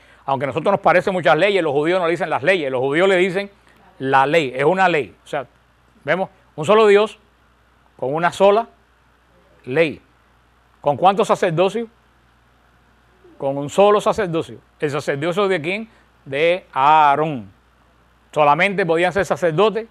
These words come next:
los descendientes de Aarón. O sea, tenemos un solo Dios,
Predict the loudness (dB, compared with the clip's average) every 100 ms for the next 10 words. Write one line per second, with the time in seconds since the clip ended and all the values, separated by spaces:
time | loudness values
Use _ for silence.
0 | _ _ -2 -2 -2 -4 -2 -2 -2 -8
1 | -8 _ _ _ _ _ _ _ -12 -6
2 | -4 -2 -2 -4 -6 -12 _ _ _ -2
3 | 0 4 4 2 -4 -6 2 4 6 4
4 | 4 -2